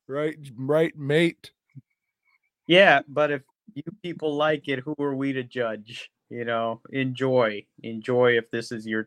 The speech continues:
Speaker 2: thing.
Speaker 1: Yeah, like what you like. I don't give a fuck. It's all just bullshit. D W N productions dot net.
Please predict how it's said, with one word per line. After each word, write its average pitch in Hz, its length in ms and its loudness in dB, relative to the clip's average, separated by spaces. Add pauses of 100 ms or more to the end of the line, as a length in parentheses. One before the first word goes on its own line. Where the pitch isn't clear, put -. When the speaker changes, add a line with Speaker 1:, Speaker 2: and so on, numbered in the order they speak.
Speaker 2:
thing. 104 340 -4 (2500)
Speaker 1:
Yeah, 104 200 -12
like 123 320 -8
what 113 260 -8
you 87 100 -16
like. 78 280 -16
I 104 100 -14
don't 87 180 -18
give 67 220 -20
a - 40 -20
fuck. - 420 -16
It's 110 240 -16
all 92 180 -12
just 92 300 -20
bullshit. 90 500 -16 (320)
D 139 140 -6
W 107 400 -8
N 98 100 -14
productions 92 720 -18
dot 92 300 -20
net. 87 300 -18